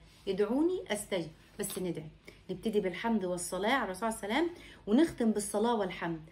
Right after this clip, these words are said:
وندعي ب-، ب-، بدعوى الخير. كل ما دعا لم سلك الخير كل عاجله وآجله ما علمنا منه وما لم نعلم. ونعوذ بك من الشر كله عاجله وآجله ما علمنا منه وما لم نعلم.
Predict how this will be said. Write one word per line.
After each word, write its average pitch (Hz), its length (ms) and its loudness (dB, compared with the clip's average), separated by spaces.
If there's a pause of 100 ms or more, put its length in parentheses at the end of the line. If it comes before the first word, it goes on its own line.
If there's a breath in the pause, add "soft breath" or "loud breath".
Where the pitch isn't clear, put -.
(260 soft breath)
وندعي 311 360 2
ب-، 240 260 -2
ب-، 226 360 -2
بدعوى 254 380 4
الخير. 240 440 2 (240 loud breath)
كل 392 220 8
ما 311 60 10
دعا 269 260 6
لم 220 120 -2
سلك 208 340 -6
الخير 220 420 0 (100)
كل 233 140 -4
عاجله 220 500 4
وآجله 185 380 -6
ما 214 100 -2
علمنا 202 280 -4
منه 185 340 -6 (300)
وما 196 180 -6
لم 185 140 -4
نعلم. 175 240 -4 (400 loud breath)
ونعوذ 240 380 6
بك 285 180 4
من 240 180 6
الشر 254 420 4
كله 277 400 8
عاجله 262 500 6
وآجله 202 520 -2
ما 320 120 2
علمنا 240 340 0
منه 202 200 -4
وما 180 120 -6
لم 180 220 -8
نعلم. 165 140 -10